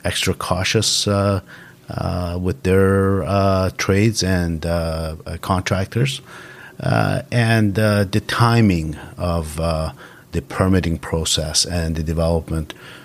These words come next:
uh, process. Uh, um,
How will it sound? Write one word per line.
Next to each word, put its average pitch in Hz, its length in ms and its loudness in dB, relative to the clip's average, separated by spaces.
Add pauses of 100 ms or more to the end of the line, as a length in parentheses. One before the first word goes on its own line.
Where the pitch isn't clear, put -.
(140)
uh, 80 280 -4
process. - 720 -2
Uh, 80 280 -2 (460)
um, 80 840 -6